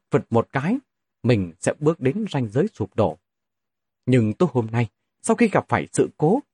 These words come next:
cô đột nhiên lại không còn thấy sợ. Trên đường về,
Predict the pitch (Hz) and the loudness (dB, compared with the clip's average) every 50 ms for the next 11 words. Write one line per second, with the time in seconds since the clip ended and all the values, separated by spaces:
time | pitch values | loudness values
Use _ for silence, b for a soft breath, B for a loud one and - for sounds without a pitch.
0 | _ _ _ _ _ - 196 180 120 113 92 - - 139 151 185 175 - _ _ | _ _ _ _ _ -2 0 2 2 0 0 0 -4 -2 -2 -2 -2 -4 _ _
1 | _ - 131 - - 220 208 - - 110 82 78 - - 208 214 - - 107 90 | _ 0 0 2 2 0 0 0 0 -2 -2 -2 -2 -4 -4 -4 -4 -4 -6 -6
2 | - _ _ _ _ _ _ _ _ _ _ _ - 151 127 104 101 110 95 82 | -6 _ _ _ _ _ _ _ _ _ _ _ 0 0 0 2 2 0 -2 -2
3 | - - 107 95 85 | -4 -2 -2 -2 -2